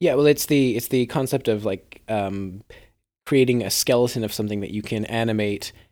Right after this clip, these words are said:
uh, without having to create separate hand-drawn frames.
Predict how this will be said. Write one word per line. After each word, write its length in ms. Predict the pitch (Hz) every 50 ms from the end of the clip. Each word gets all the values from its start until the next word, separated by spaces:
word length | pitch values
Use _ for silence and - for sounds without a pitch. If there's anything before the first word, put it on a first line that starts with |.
| _ _ -
uh, 160 | 104 101 98 98
without 280 | 104 107 - 123 120
having 260 | 117 131 117 107 - 104
to 80 | 104
create 640 | - - - 117 110 107 107 107 - - - - - - _ _ _ _
separate 340 | - - 123 - - 113 -
hand-drawn 460 | - - 104 104 107 107 104 95 95
frames. 580 | 95 - - 101 80 76 - - - - -